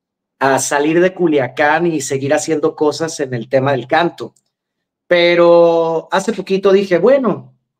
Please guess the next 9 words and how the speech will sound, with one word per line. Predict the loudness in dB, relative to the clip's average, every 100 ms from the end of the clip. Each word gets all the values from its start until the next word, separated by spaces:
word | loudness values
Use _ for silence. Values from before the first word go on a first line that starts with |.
| _ _ -8
vamos | -2 0 0 0 0
a | 2
ir | 2 4
a | 2
donde | 2 0
nos | -2 -2
lleve | 0 2 2 0 -4 _ _ _ _ _ _ 0
el | 2 2
corazón | 2 0 0 0 2 2 0 -6